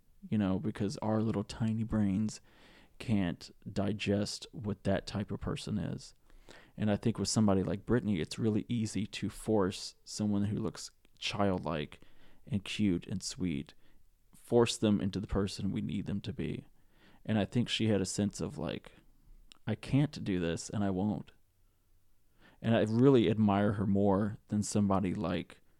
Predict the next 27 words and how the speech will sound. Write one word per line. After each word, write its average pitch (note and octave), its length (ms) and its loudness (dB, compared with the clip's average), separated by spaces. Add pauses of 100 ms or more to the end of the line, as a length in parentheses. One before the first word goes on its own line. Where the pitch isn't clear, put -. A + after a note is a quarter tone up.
(340)
I A2 160 4
think A#2 460 2
a G#2 140 2
Beyonce, G2+ 1000 2 (1200)
less A#2 260 6
so C3+ 200 6
Beyonce, G2 520 4
but F2 120 2
as F2+ 100 -4
somebody G#2 420 4
like F2 340 0
Madonna E2+ 600 -2 (560)
is - 120 0
so A2+ 220 6
trapped G2 600 0
in G2+ 180 -2
the C2+ 120 -2
image G2 240 -2
she's - 240 -4
created - 640 -4 (640)
that F#2+ 580 2 (320)
she - 260 0
looks G2+ 320 2
more G2 400 4
weak E2+ 300 -4
to - 120 -2
me E2 360 -2